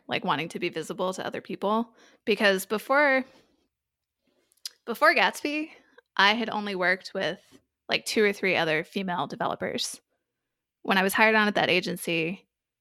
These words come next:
there was only one who was hired on after I got there. And then at the startup I worked at before Gatsby, there were, for a short time, two. And so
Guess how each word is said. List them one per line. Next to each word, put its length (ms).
there 120
was 120
only 360
one 500
who 100
was 120
hired 260
on 160
after 300
I 80
got 220
there. 300
And 240
then 380
at 80
the 100
startup 320
I 80
worked 240
at 140
before 280
Gatsby, 680
there 180
were, 300
for 120
a 40
short 200
time, 220
two. 400
And 280
so 520